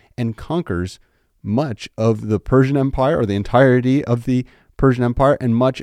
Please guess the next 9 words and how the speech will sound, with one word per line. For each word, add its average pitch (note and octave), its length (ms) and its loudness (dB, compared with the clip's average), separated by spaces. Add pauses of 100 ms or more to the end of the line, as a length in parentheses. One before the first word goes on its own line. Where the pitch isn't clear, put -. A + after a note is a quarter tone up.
of A#2+ 300 -2
the A2+ 280 -2 (420)
ancient A#2+ 300 -4
Near G#2 180 -2
Eastern A#2+ 380 -2
world. E3 340 -6 (560)
And B2+ 220 2
with F#3 320 2
him G2+ 340 -2